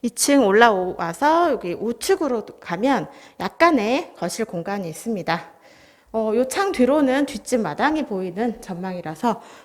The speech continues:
여기다가는 커튼을 좀 치셔야 될 것 같고요. 붙박이장 문 세 개짜리가 여기 들어가 있습니다. 앞쪽 전망이 시원하고요.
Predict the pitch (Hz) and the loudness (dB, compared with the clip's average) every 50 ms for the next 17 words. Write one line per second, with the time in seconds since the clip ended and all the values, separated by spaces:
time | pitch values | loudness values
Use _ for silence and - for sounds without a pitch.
0 | _ _ _ 196 185 226 220 220 214 208 208 196 190 196 190 - 302 - - 359 | _ _ _ -4 -4 -2 -2 -2 -4 -4 -4 -6 -6 -8 -8 -8 -10 -6 -4 -4
1 | 330 294 254 214 175 180 - - 247 - 311 320 294 - 208 196 - 185 170 165 | -2 -2 -4 -6 -8 -12 -12 -12 -10 -6 -6 -6 -4 -6 -8 -10 -10 -12 -12 -12
2 | 151 _ - 214 262 277 269 - - - - - _ _ _ 214 202 - 233 220 | -18 _ -4 -2 -2 -2 -4 -6 -14 -20 -20 -20 _ _ _ -10 -4 -2 -2 -2
3 | 196 196 190 180 170 170 156 165 175 175 - 269 302 359 349 349 - 196 160 160 | -2 -6 -6 -6 -8 -8 -8 -8 -8 -8 -8 -6 -4 -4 -4 -4 -8 -8 -8 -8
4 | 165 170 170 170 220 285 285 - - 185 175 175 165 - - 180 170 156 143 139 | -10 -10 -6 -4 -4 -4 -4 -6 -8 -12 -12 -12 -12 -10 -8 -8 -8 -8 -12 -14
5 | - - - 143 156 - 143 - - _ _ _ _ _ _ _ _ _ _ _ | -18 -20 -20 -20 -18 -16 -16 -18 -18 _ _ _ _ _ _ _ _ _ _ _
6 | _ _ _ _ _ - 190 190 - - 320 349 330 - 233 214 214 214 214 214 | _ _ _ _ _ -12 -12 -12 -8 -6 -6 -6 -6 -6 -6 -4 -4 -4 -4 -6
7 | 214 214 - 359 370 370 339 302 220 180 - 190 220 | -6 -6 -4 -4 -2 -2 -2 -4 -4 -6 -4 -4 -4